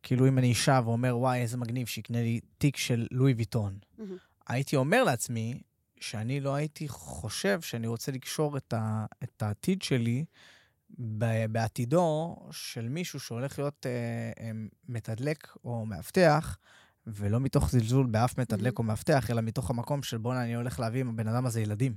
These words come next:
Speaker 2: אני צריכה ביטחון.
Speaker 1: איזה עתיד אנחנו, אנחנו הולכים ל-, ל-, לרקום ביחד, ומה
Speaker 2: מהמם.
Speaker 1: הולך לקרות בתוך כל הסיטואציה הזאת, והאם אנחנו לא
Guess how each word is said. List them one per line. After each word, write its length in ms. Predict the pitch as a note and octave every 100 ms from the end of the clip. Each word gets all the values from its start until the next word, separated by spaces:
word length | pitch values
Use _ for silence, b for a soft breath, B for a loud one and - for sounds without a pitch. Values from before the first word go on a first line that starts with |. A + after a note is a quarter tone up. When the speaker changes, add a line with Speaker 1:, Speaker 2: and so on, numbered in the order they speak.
| - G3+
Speaker 2:
אני 180 | F3 E3
צריכה 260 | - E3
ביטחון. 240 | D#3+ - B2+
Speaker 1:
איזה 220 | B2+ C#3
עתיד 320 | B2+ D#3+ D#3
אנחנו, 580 | C3+ A#2+ A2+ B2 A#2+ A#2
אנחנו 200 | A#2 G#2+
הולכים 280 | A2+ C#3+ C#3
ל-, 40 | C3 A#2+ A2+ -
ל-, 0 | A#2+ A2 A2 A2+
לרקום 340 | A2 E3+ F3
ביחד, 440 | C3+ A2+ - A#2+ A#2
ומה 120 | A2
Speaker 2:
מהמם. 80 | A2
Speaker 1:
הולך 300 | B2+ C3 -
לקרות 340 | A#2 D3 C3+
בתוך 300 | B2+ B2+ B2
כל 140 | - B2+
הסיטואציה 600 | - - A#2 D3 - A#2+
הזאת, 300 | A2+ A2 A#2+ C3 D3 B B B B A#2+
והאם 280 | A2+ C3+
אנחנו 300 | C#3+ C3+ C3
לא 440 | C#3 D3 C#3+ C#3+